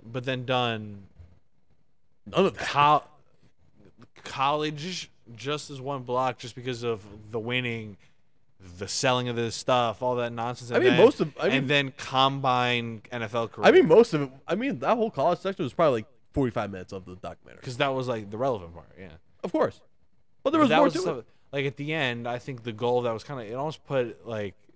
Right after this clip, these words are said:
Speaker 1: the, uh, the pity on Johnny Manziel. It was like, ah, he was the good guy.
Speaker 2: Yeah. Yeah, like, I, I
Speaker 1: When you talking ste-, ki-, kinda stepping back, he was a little bit self-absorbed.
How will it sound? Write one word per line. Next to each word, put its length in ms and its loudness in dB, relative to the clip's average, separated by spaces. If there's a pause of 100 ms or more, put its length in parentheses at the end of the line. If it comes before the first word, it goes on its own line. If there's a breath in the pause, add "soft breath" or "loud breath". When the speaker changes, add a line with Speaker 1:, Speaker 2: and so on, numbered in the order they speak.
(160)
Speaker 1:
the, 280 -8
uh, 360 -6
the 140 -18
pity 580 -8 (160)
on 220 -10
Johnny 260 -8
Manziel. 240 -12
It 60 -12
was 140 -12
like, 200 -10
ah, 420 -6
he 120 -12
was 460 -14 (260)
the 80 -14
good 200 -12
guy. 280 -8
Speaker 2:
Yeah. 420 0 (680 loud breath)
Yeah, 480 -6
like, 400 0
I, 200 -2
I 180 2 (160)
Speaker 1:
When 140 0
you 100 2
talking 260 -2
ste-, 400 -6 (120)
ki-, 140 -14 (100)
kinda 180 -8
stepping 240 -10
back, 200 -6
he 60 -10
was 140 -10
a 60 -10
little 200 -8
bit 300 -4
self-absorbed. 1200 -6